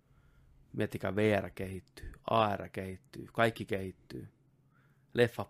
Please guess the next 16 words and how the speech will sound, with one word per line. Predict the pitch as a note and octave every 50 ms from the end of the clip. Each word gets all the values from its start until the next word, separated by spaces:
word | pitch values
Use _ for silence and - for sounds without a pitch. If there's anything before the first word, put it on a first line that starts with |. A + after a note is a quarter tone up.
| _ -
paranee. | - F#2+ F#2 F2+ E2+ E2+ E2+ F#2 F#2 F#2 - _ _ _ _ _ _ _ _ _ _ _ _ _ _ _ _ _ _ _ _ _ _ _ _ _ _ _ _ _ _ _ _ _ - -
Me | G#2 G2+
mennään | G#2 G#2+ G#2 A2 A2+
koko | - C3+ B2 - C3
ajan | A#2 A2 G#2+
lähemmäksi | G#2+ G#2+ G#2+ G#2 F#2+ G2 F#2+ F#2+ G2
ja | G2
lähemmäksi | G2 G2 G2 F#2 F#2 F#2+ F#2+ - - - - - - _ _ _ _ -
Star | - - - A2 A2 G#2
Trekin | - - A2 F#2+ - - F#2+ F2+
sitä | - -
holodeckia, | G2 G#2 G#2 G2+ G2 F2+ - - - - - - - - -
että | - - G#2 G2+ - - - - - - - - -
kaikki | - G#2+ G2+ - G2+
muuttuu | G2 G2 G2 F#2+ - - G#2+ G2 G2
ympärillä. | F#2+ F#2 F#2 F#2+ F#2 - F#2+ - -